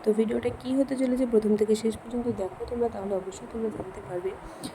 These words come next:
ভিডিওটা হচ্ছে বন্ধুরা, সকালে উঠে এক-, তিনটি জিনিস দর্শন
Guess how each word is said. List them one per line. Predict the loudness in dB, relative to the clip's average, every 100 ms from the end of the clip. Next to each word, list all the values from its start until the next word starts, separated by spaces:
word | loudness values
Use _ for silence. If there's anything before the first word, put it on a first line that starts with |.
| -12 -14 -12 -4
ভিডিওটা | -2 2 4 6
হচ্ছে | 6 4 2 0
বন্ধুরা, | 2 4 4 2
সকালে | 0 -4 -4 0 2
উঠে | 2 4 4
এক-, | 2 -6 -12 -10 -10 -10 -10 -6
তিনটি | 2 4 4 0
জিনিস | 2 2 2 -2
দর্শন | -4 -4 -2 -2